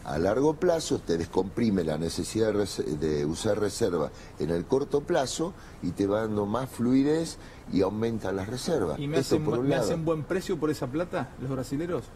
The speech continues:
Speaker 1: Pero
Speaker 2: ¿Son
Speaker 1: ninguna
Speaker 2: amigos
Speaker 1: duda
Speaker 2: ahí,
Speaker 1: que,
Speaker 2: no?
Speaker 1: ¿sabés el costo de los préstamos del fondo?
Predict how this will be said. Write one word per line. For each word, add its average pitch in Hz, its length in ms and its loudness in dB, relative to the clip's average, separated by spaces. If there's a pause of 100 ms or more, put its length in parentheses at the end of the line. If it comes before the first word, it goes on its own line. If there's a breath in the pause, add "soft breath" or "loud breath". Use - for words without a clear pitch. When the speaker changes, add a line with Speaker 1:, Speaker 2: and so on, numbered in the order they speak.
(320)
Speaker 1:
Pero 85 140 2
Speaker 2:
¿Son 90 80 2
Speaker 1:
ninguna 120 220 4
Speaker 2:
amigos - 240 6
Speaker 1:
duda 165 80 2
Speaker 2:
ahí, 196 60 0
Speaker 1:
que, 202 60 6
Speaker 2:
no? 127 160 2 (260 soft breath)
Speaker 1:
¿sabés 190 400 2
el 123 120 0
costo 123 480 2
de 92 120 4
los 107 100 4
préstamos 117 420 0
del 101 100 0
fondo? 165 460 0